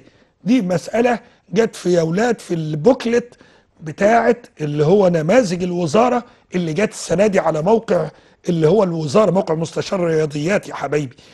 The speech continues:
هتلاقي المسألة دي جات. قال لهم سيمبل بندلم، أهو سيمبل بندلم اللي هي المسألة اللي بقول لك عليها.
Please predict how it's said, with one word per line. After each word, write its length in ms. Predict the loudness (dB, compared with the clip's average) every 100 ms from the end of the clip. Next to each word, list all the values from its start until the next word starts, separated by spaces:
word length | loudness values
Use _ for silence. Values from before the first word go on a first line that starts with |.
| -18
هتلاقي 560 | -8 -8 0 0 0 -2
المسألة 720 | -4 -4 -4 -4 -4 -2 -2
دي 120 | -2
جات. 260 | -4 -6 -10 -18 _ _ _ -4
قال 120 | 2
لهم 260 | 2 2
سيمبل 480 | 0 2 2 2 -2
بندلم، 500 | 2 2 4 0 -2 -2
أهو 180 | -2 -2 -10 _
سيمبل 520 | -6 0 2 2 -2
بندلم 520 | -2 -2 -2 -4 -10 -16 _ _ _ _ _ _ _
اللي 120 | -4
هي 40 | -2
المسألة 260 | 0 0
اللي 100 | 0
بقول 160 | -2 -2
لك 140 | -2
عليها. 220 | -2 -6